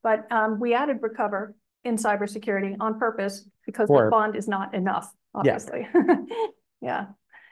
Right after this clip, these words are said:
Speaker 1: And, uh, that's, that's, uh, why, you know, we, everybody in cybersecurity just took a deep breath of relief when that new standard <laughs> came out. And we're really looking forward to version two as well with supplier,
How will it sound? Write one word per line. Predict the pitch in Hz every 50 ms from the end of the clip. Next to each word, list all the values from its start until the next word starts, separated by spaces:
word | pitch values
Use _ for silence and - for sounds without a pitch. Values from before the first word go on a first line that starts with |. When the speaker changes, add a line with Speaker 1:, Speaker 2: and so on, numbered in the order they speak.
| _ -
Speaker 1:
And, | 233 214 214 214 208 214
uh, | 202 202 196 196 196
that's, | 220 220 220 - - - _ -
that's, | - 214 208 - - _ _ _ _ - -
uh, | 226 208 208 208 196 202
why, | 220 214 208 208 208 208 196 202
you | - 254 226 214
know, | 208 196
we, | 196 208 208 - 202
everybody | - 226 220 226 226 220 220 208 214
in | 208 202
cybersecurity | 196 208 202 202 202 202 196 208 202 - 202 196 196 202 202
just | 196 196 -
took | - 208 214
a | 196
deep | 180 185 - 214 214 214 214 -
breath | 208 202 202 202 220
of | 208 208
relief | 196 196 196 196 185 190 196
when | 196 190 190
that | 190 190 185
new | - 196 196
standard | - - 208 190 190 - - -
<laughs> | -
came | 226 220 220 196
out. | 180 196 165 220 208 220 - - _ _ _ _ _ _ - - _ _
And | - 233 214
we're | 226 220
really | 220 240 226 226 220
looking | 208 208 208 214 214 208
forward | 208 202 202 196 196 196
to | 214
version | 196 196 196 196 196 202 196
two | 196 214 202 190
as | 196 190 196
well | 196 185 185 185
with | 190 185
supplier, | - 202 - - 190 196 190 190 190 196 190